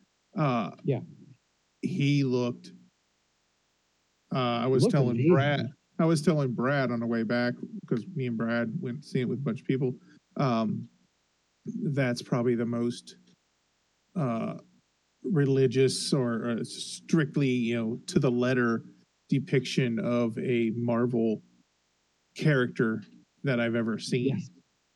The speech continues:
Speaker 1: That's
Speaker 2: Yeah.
Speaker 1: like, pull it off the page. Here you go.
Speaker 2: Yep.
Speaker 1: And
Speaker 2: Yep.
Speaker 1: it was gorgeous, and it totally worked. And I was sold.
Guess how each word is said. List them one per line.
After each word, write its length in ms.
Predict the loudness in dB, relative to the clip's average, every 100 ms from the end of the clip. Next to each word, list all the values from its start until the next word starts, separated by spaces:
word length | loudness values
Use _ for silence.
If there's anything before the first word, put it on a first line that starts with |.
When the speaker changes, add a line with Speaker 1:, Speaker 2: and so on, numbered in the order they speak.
| _ _ _
Speaker 1:
That's 160 | 0 2
Speaker 2:
Yeah. 40 |
Speaker 1:
like, 160 | 0 -2 -6 -18 -20 -20 _ _ _ _ _ _ _ _
pull 300 | 2 4 6
it 80 | 4
off 300 | 0 -2 -2
the 80 | -4
page. 580 | -2 0 0 -2 -6 -16 -20 -20 _ -2
Here 80 | 0
you 140 | -2
go. 260 | -6 -10 -14 -20 _ _ _ _ _ _ -8
Speaker 2:
Yep. 160 | -4 -4 -6 -18 -20 -20 _ _ -2
Speaker 1:
And 480 | 0 0 0 0 0
Speaker 2:
Yep. 60 |
Speaker 1:
it 60 | 0
was 320 | 0 -2 -6
gorgeous, 720 | -4 0 2 0 -6 -12 -12 -4
and 240 | -2 -2 -6
it 280 | -8 -14
totally 560 | -2 2 2 2 0 -2
worked. 560 | 0 2 2 0 -10 -20 -20 -20 _ _ _ _ -2
And 680 | 0 2 2 0 0 -4 -8 -20 _ _ _ _ -6 -6 -14 _
I 720 | -6 -4 -2 -4 -2 -4 -4 -10 -20 _ _ _ _ _ _ _ _ _ _ _ _
was 160 | -4 0
sold. 400 | 2 4 2 -4